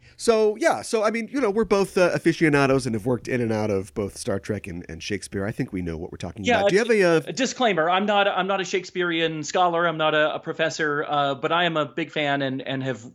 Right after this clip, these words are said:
Speaker 2: read a lot. And, and, and as you, and, and, and you've performed a lot, so,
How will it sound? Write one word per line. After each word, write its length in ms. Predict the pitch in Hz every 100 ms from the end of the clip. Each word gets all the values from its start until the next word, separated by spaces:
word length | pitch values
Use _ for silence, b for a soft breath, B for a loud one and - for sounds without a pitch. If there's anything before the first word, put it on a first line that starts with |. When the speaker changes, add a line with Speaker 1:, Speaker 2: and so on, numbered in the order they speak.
| -
Speaker 2:
read 200 | 151 175
a 40 |
lot. 260 | 170 151 151
And, 160 | 143 139
and, 260 | 139 139
and 180 | - 135
as 200 | - 139
you, 140 | 135 143
and, 220 | - 135
and, 200 | 120 131
and 160 | 117 131
you've 180 | 151
performed 380 | - 143 147 139
a 40 | 131
lot, 300 | 123 123 -
so, 300 | 139 123